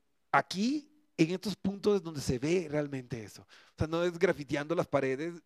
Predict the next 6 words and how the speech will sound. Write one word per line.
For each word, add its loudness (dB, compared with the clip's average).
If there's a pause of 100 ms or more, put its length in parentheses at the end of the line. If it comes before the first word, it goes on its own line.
sino, -6 (440)
eh, -2 (460)
generando 2
esos -4
cambios 2
y -10